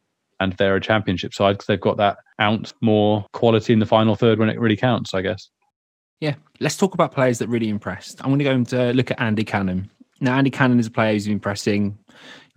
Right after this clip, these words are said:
Speaker 2: getting better and better, I think, as the season goes along. He looks more and more comfortable there with Tom Naylor,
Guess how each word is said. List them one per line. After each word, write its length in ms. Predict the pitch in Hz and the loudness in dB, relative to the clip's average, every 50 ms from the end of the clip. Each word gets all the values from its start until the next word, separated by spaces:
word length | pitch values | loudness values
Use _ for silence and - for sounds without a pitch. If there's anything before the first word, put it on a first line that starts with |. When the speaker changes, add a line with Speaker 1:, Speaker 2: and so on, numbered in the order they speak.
| _ _ - | _ _ -2
Speaker 2:
getting 260 | - 110 107 107 107 | 0 0 2 2 2
better 200 | 110 117 110 113 | 2 2 2 4
and 120 | 113 110 | 2 4
better, 240 | 104 120 127 143 135 107 | 4 4 4 4 4 2
I 80 | 117 | 2
think, 260 | - - 110 127 139 | 0 0 0 0 0
as 120 | - 123 - | 0 -2 -4
the 80 | 110 | -4
season 340 | 98 - 120 117 107 110 117 | -2 0 2 2 2 2 2
goes 260 | 107 113 110 113 104 | 2 2 2 2 2
along. 280 | 117 113 117 117 117 117 | 2 2 2 2 2 2
He 60 | 113 | 2
looks 180 | 110 98 - - | 0 0 0 2
more 260 | 117 117 123 123 120 | 4 4 6 6 6
and 80 | 113 113 | 4 4
more 140 | 113 113 | 4 2
comfortable 500 | 107 - - 117 113 - - 117 110 110 | 2 2 0 0 0 -2 -4 -2 -2 0
there 160 | 113 117 110 110 | 0 0 0 0
with 100 | 110 107 | 0 -2
Tom 240 | - - 117 117 | -2 0 2 2
Naylor, 440 | 117 113 113 110 107 107 107 110 110 | 2 2 2 0 0 0 -2 -2 -4